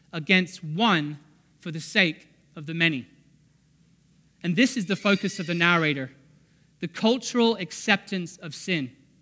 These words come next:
that sets us up for the contrast he makes to it with the character and actions of Israel's God that we see at the end of the text. To see this contrast the most clearly, we must juxtapose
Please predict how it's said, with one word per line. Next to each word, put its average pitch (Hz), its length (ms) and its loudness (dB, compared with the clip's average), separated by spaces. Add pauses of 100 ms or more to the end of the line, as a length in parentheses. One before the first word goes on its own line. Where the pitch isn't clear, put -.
(540)
that 190 140 -4
sets 226 380 0
us - 180 -8
up 190 360 0
for 196 120 -8
the 175 80 -4
contrast 214 600 -2
he 196 80 -6
makes 175 320 0
to 190 200 -2
it 151 160 -6 (300)
with 170 100 -4
the 160 80 -6
character 208 500 0
and 190 100 0
actions 170 540 -6 (220)
of 160 120 -4
Israel's 185 420 2
God 151 360 -2 (240)
that 165 140 -4
we 185 100 -8
see 185 320 -2
at 143 80 -6
the 160 120 -4
end 165 120 -2
of 156 60 -6
the 151 80 -10
text. - 500 -10 (1400)
To 190 100 -6
see 262 220 6
this 220 160 0
contrast 196 680 -4
the 185 60 -8
most 180 280 -2
clearly, 190 300 2
we 170 100 -2
must 180 320 -2 (220)
juxtapose 190 760 -2